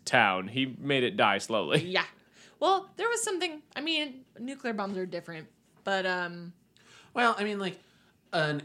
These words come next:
Speaker 3: aerial explosion of a nuclear bomb, like,
Speaker 2: Would be
Speaker 3: the,
Speaker 2: an
Speaker 3: the
Speaker 2: E M P.
Speaker 3: deadliest thing about it is the fallout.
Speaker 1: fallout.
Speaker 3: And,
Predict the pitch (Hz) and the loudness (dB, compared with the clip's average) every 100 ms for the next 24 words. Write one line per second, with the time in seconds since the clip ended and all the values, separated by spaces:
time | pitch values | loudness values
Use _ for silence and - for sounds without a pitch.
0 | - 170 196 185 175 151 127 - 117 113 | -4 -2 0 0 -2 -6 -8 -6 -6 -6
1 | 104 104 101 90 104 104 101 98 90 95 | -8 -12 -12 -12 -10 -10 -10 -10 -8 -8
2 | 95 95 - 107 95 175 185 180 131 185 | -8 -10 -10 -10 -8 -4 -2 0 0 -2
3 | - 208 190 147 202 175 170 170 - - | -2 -2 2 2 2 -2 -6 -10 -8 0
4 | 170 170 165 147 - 139 127 110 90 92 | 0 2 0 -2 -4 -6 -6 -4 -4 -4
5 | 98 95 - 104 92 90 - 95 87 - | -6 -8 -10 -10 -10 -10 -12 -14 -14 -18
6 | - 98 107 117 120 123 120 - _ _ | -6 -4 -2 -2 -2 -4 -8 -16 _ _
7 | - 117 110 | -8 -6 -6